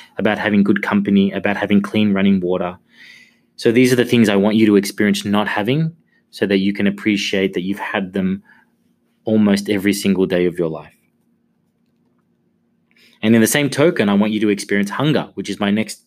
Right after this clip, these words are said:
bit of advice. There's never been a day you haven't had food, and I want you to experience what it's like to be hungry,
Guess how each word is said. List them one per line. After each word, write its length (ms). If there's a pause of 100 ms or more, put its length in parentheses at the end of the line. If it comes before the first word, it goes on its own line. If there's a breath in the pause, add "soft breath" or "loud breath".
(200)
bit 120
of 80
advice. 500 (1700 soft breath)
There's 240
never 300
been 180
a 60
day 120
you 140
haven't 240
had 180
food, 280
and 100
I 40
want 220
you 60
to 80
experience 480
what 140
it's 180
like 220
to 80
be 100
hungry, 400